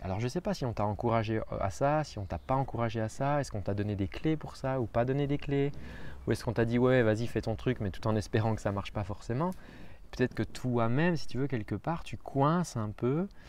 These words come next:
sur le fait de dire, « Ah, est-ce que je me lance ? Est-ce que je me lance pas ? Mais en même temps, qu'est-ce que ça veut dire se lancer ? Est-ce que je peux chanter devant les autres ? Est-ce que je chante pas devant les autres ? » Il y a plein de trucs qui jouent, euh, qui se jouent autour de tout ça, d'accord ? Et,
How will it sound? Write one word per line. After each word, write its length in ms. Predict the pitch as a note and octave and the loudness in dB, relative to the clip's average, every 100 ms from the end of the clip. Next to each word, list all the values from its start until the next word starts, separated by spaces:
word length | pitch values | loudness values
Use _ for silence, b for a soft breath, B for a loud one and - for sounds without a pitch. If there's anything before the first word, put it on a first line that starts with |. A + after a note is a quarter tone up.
| B B B | B B B
sur 120 | - A2+ | -8 -2
le 60 | |
fait 100 | C#3 | 2
de 80 | A#2 | 2
dire, « 140 | F#2+ A2+ | 2 -2
Ah, 200 | A2+ A2 | 0 0
est-ce 120 | - | 0
que 60 | G#2+ | -2
je 100 | A2 | 0
me 120 | G#2+ | 0
lance ? 260 | G#2+ G#2+ | 0 0
Est-ce 100 | - | -2
que 80 | A2+ | -2
je 80 | G#2 | 0
me 80 | G#2+ | 0
lance 220 | G#2+ - | -2 -2
pas ? 260 | - A2+ A#2 | 0 2 2
Mais 100 | A2+ | 0
en 80 | |
même 60 | G#2+ | 0
temps, 140 | A#2 | -4
qu'est-ce 160 | A2+ - | -4 -8
que 60 | - | -4
ça 100 | A2 | -2
veut 60 | |
dire 160 | A2+ - | 0 -2
se 100 | A2+ | -2
lancer ? 340 | A2+ A2+ A#2+ | -2 -2 2
Est-ce 240 | A#2+ A#2+ - | 4 2 0
que 80 | |
je 60 | G#2+ | -6
peux 140 | A2+ | -4
chanter 300 | F#2+ A2+ B2 | -2 0 0
devant 160 | A#2 A#2+ | 2 2
les 180 | A#2+ B2 | 2 4
autres ? 240 | B2+ B2 | 4 4
Est-ce 100 | A2+ | 0
que 80 | G#2+ | 0
je 80 | - | 0
chante 180 | A#2 A2 | -2 2
pas 120 | B2 | 2
devant 160 | A#2 | 2
les 180 | A#2+ A2+ | 0 0
autres ? » 160 | C3 - - - - - - - - - - B B B B | 0 -2 -10 -8 -8 -10 -16 -12 -12 -12 -12 B B B B
Il 80 | G#2+ | 0
y 60 | G#2+ | 0
a 80 | G2 | 2
plein 240 | B2 B2+ | 2 4
de 120 | A#2 | 4
trucs 320 | - - D#3+ | 2 2 2
qui 320 | - - G#2 G#2 | 2 -4 -2 0
jouent, 260 | B2+ D3+ G#2+ | 4 4 4
euh, 400 | F#2+ F#2 F2+ F2+ - | 4 2 0 0 -2
qui 100 | - | -2
se 160 | - G#2+ | 0 0
jouent 240 | A2+ C#3+ | 2 0
autour 260 | G#2+ G2+ F#2 | 0 0 0
de 120 | F#2 | 0
tout 160 | G2+ | -2
ça, 200 | - F#2+ - F#2+ | -4 -4 -4 -4
d'accord ? 380 | G2 A#2+ D3 - B B B - | -2 0 0 0 B B B 0
Et, 380 | G2+ G2+ G2 | 4 4 2